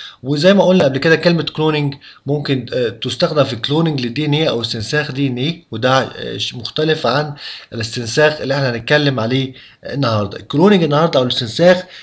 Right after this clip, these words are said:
بنتكلم على استنساخ الكائنات، إزاي نكائن نعمل نسخة من كائن، آه، آخر. وبالتالي، آه، هذا الاستنساخ المشهور إعلاميًا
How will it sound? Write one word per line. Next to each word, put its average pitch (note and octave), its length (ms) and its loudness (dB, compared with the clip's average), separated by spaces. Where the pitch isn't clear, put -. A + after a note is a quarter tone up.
بنتكلم D3 380 2
على D#3 100 4
استنساخ D3+ 680 2
الكائنات، A#2 720 -4
إزاي C#3+ 460 0
نكائن D3+ 800 -2
نعمل D3+ 360 0
نسخة D3 440 2
من D3 260 -4
كائن، C#3 400 -4
آه، A#2 320 -6
آخر. G2+ 260 -8
وبالتالي، F#3 720 4
آه، B2+ 580 0
هذا E3 260 2
الاستنساخ C#3+ 640 0
المشهور A2+ 800 -4
إعلاميًا D#3 580 0